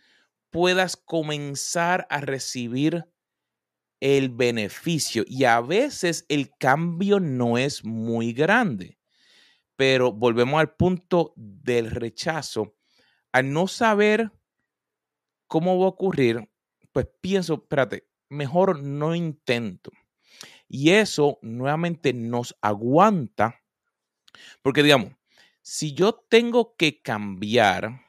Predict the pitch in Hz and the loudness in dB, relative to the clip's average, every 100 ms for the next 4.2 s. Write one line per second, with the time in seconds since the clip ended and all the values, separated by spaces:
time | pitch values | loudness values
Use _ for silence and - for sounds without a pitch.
0 | - 107 110 104 - - _ _ _ _ | -10 0 0 0 -6 -20 _ _ _ _
1 | 98 113 110 110 135 147 - 156 147 _ | -10 -4 0 2 2 0 -2 -2 -2 _
2 | _ _ _ _ _ _ _ _ - 214 | _ _ _ _ _ _ _ _ -2 0
3 | 233 226 220 196 165 151 170 156 156 147 | 2 0 -2 -2 -4 -6 -8 -6 -6 -6
4 | - | -12